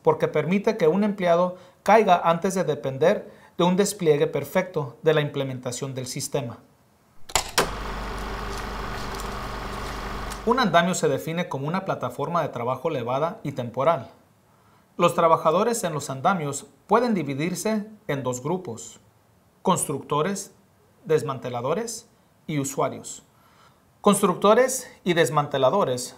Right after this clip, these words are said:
son trabajadores cuya actividad principal consiste en el montaje y desmontaje de andamios. osha exige que los empleadores proporcionen entrenamiento de persona competente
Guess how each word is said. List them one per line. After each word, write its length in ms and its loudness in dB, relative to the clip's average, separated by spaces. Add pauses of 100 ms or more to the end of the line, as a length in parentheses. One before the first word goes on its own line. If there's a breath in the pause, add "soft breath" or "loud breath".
son 240 0
trabajadores 680 2
cuya 240 0
actividad 500 0
principal 580 -4
consiste 640 -8
en 100 -4
el 100 -6
montaje 600 0
y 60 -4
desmontaje 640 -2
de 60 -8
andamios. 640 -6 (880 soft breath)
osha 300 6
exige 580 -2
que 140 -2
los 160 0
empleadores 640 0
proporcionen 800 -2
entrenamiento 640 -8
de 80 -6
persona 520 -2
competente 720 -6